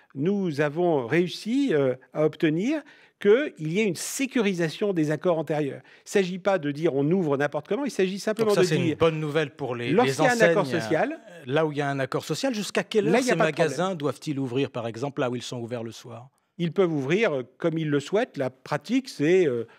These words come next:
Speaker 1: euh, souvent, euh, dix heures, onze heures du soir, euh, dans la plupart des cas,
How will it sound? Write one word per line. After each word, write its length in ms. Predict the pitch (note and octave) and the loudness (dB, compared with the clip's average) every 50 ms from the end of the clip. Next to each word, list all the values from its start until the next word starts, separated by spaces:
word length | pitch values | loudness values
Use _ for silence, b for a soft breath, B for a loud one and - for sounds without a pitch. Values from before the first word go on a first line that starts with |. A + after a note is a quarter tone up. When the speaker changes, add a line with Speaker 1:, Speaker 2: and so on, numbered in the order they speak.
| b b b - | b b b -10
Speaker 1:
euh, 160 | - B2+ A#2 A#2 | -8 -8 -8 -8
souvent, 680 | - - E3+ D3+ B2+ C3 D3 E3 F#3+ G#3 F#3+ C#3+ B2+ | -6 -6 -4 -2 2 4 4 6 6 4 4 2 2
euh, 80 | A#2+ A2+ | 0 -2
dix 280 | G#2+ A#2 C3 B2+ A#2+ | -4 -8 -6 -2 2
heures, 460 | C#3 C#3 C#3+ E3 F#3+ G3+ F#3 D3+ - C3 | 2 4 4 4 4 4 2 -2 -4 -4
onze 220 | C3 C3 A#2 C#3+ | -6 -4 -2 -2
heures 100 | C#3 C3 | -2 -2
du 80 | B2+ B2 | -4 -8
soir, 480 | - - C3+ C3+ D3 E3+ F#3+ G3 E3+ | -8 -4 0 2 2 2 2 2 0
euh, 200 | C#3+ B2+ B2 B2 A2+ | -2 -4 -4 -4 -4
dans 160 | A#2+ C#3 C#3+ | -2 0 0
la 100 | C#3+ B2+ | 0 -2
plupart 300 | - - C3 - C3 B2 | -4 -6 -4 -4 -2 -2
des 100 | B2 A#2+ | -2 0
cas, 220 | - F#3+ G#3+ G#3+ | 0 0 0 0